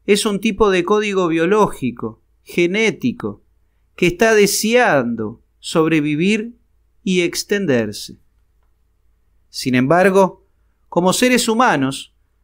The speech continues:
no podemos aceptar esta definición tan superficial e incluso inhumana. Nosotros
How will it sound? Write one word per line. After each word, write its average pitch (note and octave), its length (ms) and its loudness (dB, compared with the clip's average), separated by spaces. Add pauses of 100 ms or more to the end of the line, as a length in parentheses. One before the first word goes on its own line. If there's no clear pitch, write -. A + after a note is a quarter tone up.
(140)
no G#3+ 140 2
podemos B3 420 2
aceptar G3 640 0
esta G3 260 4
definición E3 720 -2
tan F#3 200 2
superficial C#3+ 1040 0
e D3+ 120 4
incluso D3+ 680 0
inhumana. C#3 720 -2 (1000)
Nosotros F#3 760 2